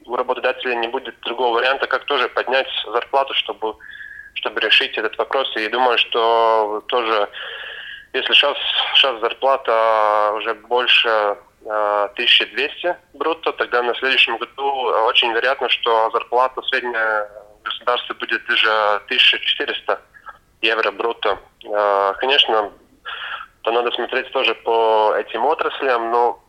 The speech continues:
в принципе, щас на данный момент нету никаких таких знаков, что,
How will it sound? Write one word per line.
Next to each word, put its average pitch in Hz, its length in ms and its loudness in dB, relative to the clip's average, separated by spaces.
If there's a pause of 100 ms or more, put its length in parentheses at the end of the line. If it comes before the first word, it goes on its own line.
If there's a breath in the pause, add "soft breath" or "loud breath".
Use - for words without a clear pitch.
(200)
в - 40 -12
принципе, 127 360 -2
щас 127 280 4
на 123 100 0
данный 127 220 2
момент 120 420 0
нету 117 540 0
никаких - 460 -2 (180)
таких - 320 -2 (160)
знаков, 117 420 0
что, 107 480 2